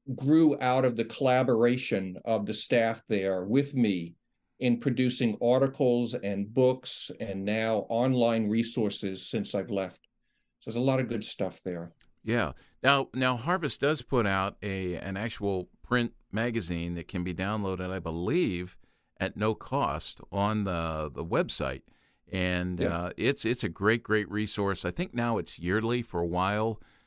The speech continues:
Speaker 2: I believe it might have been quarterly or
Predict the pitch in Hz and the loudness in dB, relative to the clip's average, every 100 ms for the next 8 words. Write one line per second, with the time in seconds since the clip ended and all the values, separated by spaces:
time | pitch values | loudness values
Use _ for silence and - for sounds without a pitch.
0 | _ - 95 95 98 92 92 95 95 95 | _ -6 -4 -2 -2 -2 -4 -4 -4 -4
1 | 95 82 - 98 95 95 95 95 92 87 | -6 -8 -4 -2 0 -2 -2 -2 -2 -2
2 | 78 78 | -6 -8